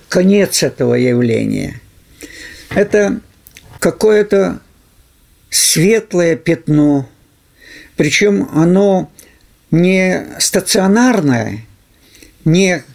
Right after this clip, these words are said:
не как камень какой-то, не как твердое тело, а вот какое-то там, в-, какие-то колебания внутри этого шара есть. Причем какие-то, э, отблески цветового типа, ц-,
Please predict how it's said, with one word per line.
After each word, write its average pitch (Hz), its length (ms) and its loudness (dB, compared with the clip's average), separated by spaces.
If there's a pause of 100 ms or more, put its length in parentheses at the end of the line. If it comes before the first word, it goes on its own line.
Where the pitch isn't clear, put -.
(280)
не 156 280 -2
как - 320 -4
камень 165 440 0
какой-то, 117 600 -4
не 143 120 2
как 220 240 -4
твердое 139 540 0
тело, 117 380 -4 (320)
а 151 80 0
вот 202 180 0
какое-то 208 480 0
там, 185 240 -2 (380)
в-, 180 160 2 (100)
какие-то 202 420 0
колебания 139 1040 0
внутри 143 500 0
этого 123 500 0 (240)
шара 127 640 0 (200)
есть. 127 560 0 (320)
Причем 208 540 0 (420)
какие-то, 202 720 0
э, 160 420 0
отблески 196 720 0
цветового 180 840 0
типа, 143 640 -4
ц-, - 180 -14